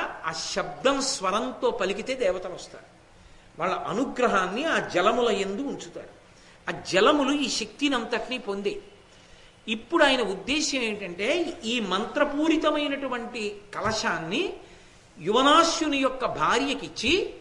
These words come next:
"అమ్మా, నువ్వు తాగమ్మా" అనాలి. అంటే ఈయన కోరిక తీరుతుంది. ఈయన తేజస్సు ఋతుస్నాత అయిన భార్య యందు ప్రవేశించి ఆమె గర్భాన్ని ధరిస్తుంది, ప్రతిబంధకమైనటువంటి దోషం పోతుంది. అందుకని ఆయన కలశలోకి ఆ మంత్రశక్తితో కూడుకున్నటువంటి స్థితితో ఏర్పాటు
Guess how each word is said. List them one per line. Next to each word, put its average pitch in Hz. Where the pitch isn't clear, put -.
"అమ్మా, 190
నువ్వు 320
తాగమ్మా" 202
అనాలి. 196
అంటే 302
ఈయన 285
కోరిక 285
తీరుతుంది. 262
ఈయన 254
తేజస్సు 269
ఋతుస్నాత 311
అయిన 277
భార్య 254
యందు 269
ప్రవేశించి 214
ఆమె 294
గర్భాన్ని 214
ధరిస్తుంది, 202
ప్రతిబంధకమైనటువంటి 233
దోషం 220
పోతుంది. -
అందుకని 294
ఆయన 240
కలశలోకి 262
ఆ 277
మంత్రశక్తితో 262
కూడుకున్నటువంటి 233
స్థితితో 254
ఏర్పాటు 233